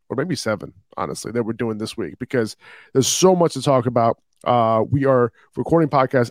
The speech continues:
every single day, basically, and you're, you're gonna be getting so much, uh, from us over the next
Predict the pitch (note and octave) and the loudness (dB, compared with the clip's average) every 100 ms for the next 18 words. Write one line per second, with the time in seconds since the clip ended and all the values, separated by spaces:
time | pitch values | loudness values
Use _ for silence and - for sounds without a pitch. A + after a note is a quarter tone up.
0 | - E3+ D3+ C#3+ - B2+ A2+ G#2 G#2+ G#2 | 0 0 2 0 0 -2 -2 -2 -2 -2
1 | B2 - A2+ A2+ G#2 A2+ A2+ - C3+ C3 | -4 -4 -8 -8 -6 -8 -10 -10 -6 -6
2 | C#3 C#3+ C3 B2+ B2+ B2+ A#2 G2+ - D#3+ | -4 -2 0 0 0 0 0 -4 -2 2
3 | D3 A2 - - _ _ _ _ - C3 | 2 0 -6 -12 _ _ _ _ 0 2
4 | A#2 - D#3+ A2+ A2 A2 - D3 C3+ B2 | 0 2 0 0 -6 -6 0 2 4 2
5 | A#2+ A2+ - - | 2 -2 -4 -10